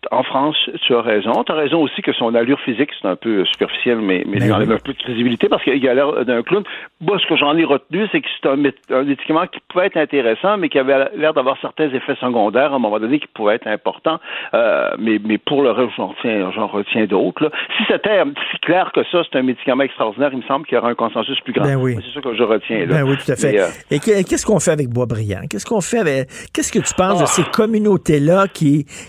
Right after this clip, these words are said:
Speaker 2: qui sont déconnectées, qui ont l'air à vivre dans un, un, un espace-temps à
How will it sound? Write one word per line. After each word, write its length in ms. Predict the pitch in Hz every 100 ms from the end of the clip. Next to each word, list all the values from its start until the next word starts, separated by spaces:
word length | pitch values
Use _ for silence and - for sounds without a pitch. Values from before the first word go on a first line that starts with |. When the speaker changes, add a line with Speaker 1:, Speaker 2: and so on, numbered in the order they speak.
| -
Speaker 2:
qui 120 | 170
sont 260 | - 202 185 -
déconnectées, 800 | 160 143 240 262 233 160 - 196
qui 100 | 180
ont 60 | 175
l'air 200 | 190 226
à 80 | 170
vivre 260 | 151 208 185
dans 240 | 151 139
un, 500 | 139 135 131 135 131
un, 40 | 131 - -
un 180 | - 143
espace-temps 720 | 190 196 - 180 165 - 185 190
à 140 | 151